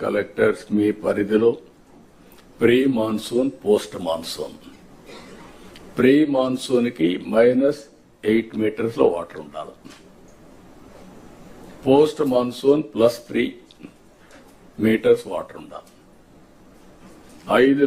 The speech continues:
మీటర్లే during the season మనం వాడుకునే పరిస్థితి ఉండాలి. This is the principle.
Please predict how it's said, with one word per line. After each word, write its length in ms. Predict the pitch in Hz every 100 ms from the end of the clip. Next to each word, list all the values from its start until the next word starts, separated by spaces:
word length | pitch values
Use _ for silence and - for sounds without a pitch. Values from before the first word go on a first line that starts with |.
| 131
మీటర్లే 440 | 131 131 131 160 143 120
during 280 | 123 127 120
the 60 | 117 -
season 340 | 117 110 139 -
మనం 120 | 104 92
వాడుకునే 340 | 98 101 107 98
పరిస్థితి 340 | 90 95 - - 82
ఉండాలి. 260 | 80 78 -
This 140 | 76 110
is 60 | 110
the 60 | 110 -
principle. 600 | 110 113 - - - -